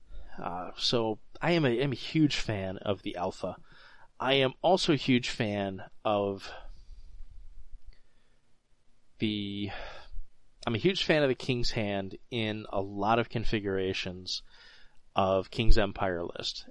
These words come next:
And that's because King's Empire wants to shoot things, and the King's Hand is <laughs> very good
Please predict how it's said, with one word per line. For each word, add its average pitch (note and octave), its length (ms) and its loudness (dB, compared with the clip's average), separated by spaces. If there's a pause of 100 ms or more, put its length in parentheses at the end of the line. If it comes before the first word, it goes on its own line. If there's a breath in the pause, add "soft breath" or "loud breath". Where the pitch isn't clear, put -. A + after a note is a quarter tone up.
And G#2 120 -4
that's A#2 180 0
because A2+ 560 2 (260 soft breath)
King's D#3 200 12
Empire D#3 360 10
wants A2+ 400 2
to - 140 0
shoot - 420 2
things, F2+ 500 -4 (320 soft breath)
and A2+ 200 -2
the G2 80 -4
King's D#3+ 380 2
Hand A#2 280 2
is G#2 160 -2
<laughs> - 260 -8
very D#3 300 12
good G#2+ 460 4